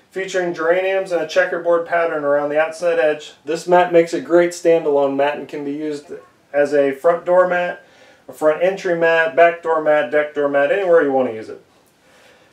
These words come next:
With its smooth polyester top surface that's fade and stain resistant and recycled rubber back that's slip resistant, this mat will stay in place once you put it down and won't slide around.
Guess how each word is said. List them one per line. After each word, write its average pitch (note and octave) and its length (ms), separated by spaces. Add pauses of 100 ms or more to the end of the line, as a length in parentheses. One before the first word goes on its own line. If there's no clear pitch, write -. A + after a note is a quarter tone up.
With E3+ 180
its E3+ 160
smooth A3 300
polyester F#3 520
top F3 260
surface E3+ 380
that's - 220
fade F#3 240
and F#3 80
stain F3+ 340
resistant C#3+ 640
and C#3 220
recycled F3 580
rubber D#3+ 260
back D#3+ 300
that's B2+ 180
slip G3 300
resistant, C#3 640
this - 200
mat F3+ 220
will D#3 80
stay E3+ 340
in E3+ 140
place - 380
once D3+ 180
you - 80
put D3 160
it C#3 100
down C#3+ 220
and A#2+ 100
won't C3 160
slide C3 300
around. B2 360